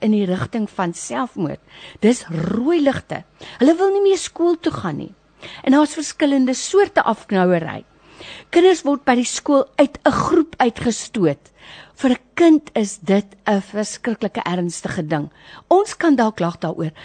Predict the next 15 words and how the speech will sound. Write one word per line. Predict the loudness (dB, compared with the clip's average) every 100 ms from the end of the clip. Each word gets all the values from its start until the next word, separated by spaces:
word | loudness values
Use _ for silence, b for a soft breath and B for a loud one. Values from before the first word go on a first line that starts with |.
| B B
maar | 2 4
om | 2 0 _ _
uitgestoot | -2 -2 -4 -8 -6 -2 -2 0
te | -4 -4
word | -8 -10 _ _ -4
is | -4 -4 -4
baie | 0 0 -4
erg. | -8 -12 -18 -20 B B B B
Of | 2 4 4
hulle | 2
word | 2 -2 -4
fisiek | -10 -14 -10 -10 -12 -14 -4
afgeknou, | -4 -4 -8 -2 -2 -2 -6
geskop, | -10 -10 -4 -2 -4 -10
geslaan, | -12 -6 -2 -2 -4